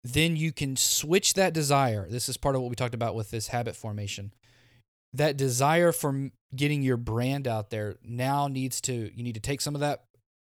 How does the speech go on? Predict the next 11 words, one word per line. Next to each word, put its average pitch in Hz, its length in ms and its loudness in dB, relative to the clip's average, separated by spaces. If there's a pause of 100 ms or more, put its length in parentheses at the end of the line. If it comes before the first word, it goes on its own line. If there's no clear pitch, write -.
(100)
internal 139 360 -4
drive, 117 460 -2 (460)
and 123 140 -4
now 127 160 2
you 131 160 0
need 131 140 0
to 127 60 -2
put 127 200 -2
it - 120 -8
down 120 280 -2
into, 117 640 -4